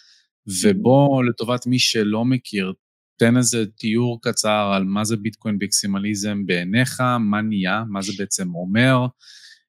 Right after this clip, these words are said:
Speaker 2: אמ, מה לדעתך מאפיין את המקסימליסטים? זאת אומרת, בסופו של דבר,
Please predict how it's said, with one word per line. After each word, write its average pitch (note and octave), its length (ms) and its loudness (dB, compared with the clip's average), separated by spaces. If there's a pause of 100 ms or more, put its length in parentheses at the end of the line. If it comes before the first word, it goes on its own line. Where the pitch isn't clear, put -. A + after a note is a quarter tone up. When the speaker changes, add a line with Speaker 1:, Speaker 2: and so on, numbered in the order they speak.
Speaker 2:
אמ, F#2+ 800 2 (560)
מה A#2 160 6
לדעתך D#3 460 2
מאפיין B2 720 0
את G#2+ 140 -2
המקסימליסטים? G2 880 0
זאת - 160 -6
אומרת, F#2+ 440 0 (420)
בסופו - 360 0
של A#2+ 180 -2
דבר, G#2 760 2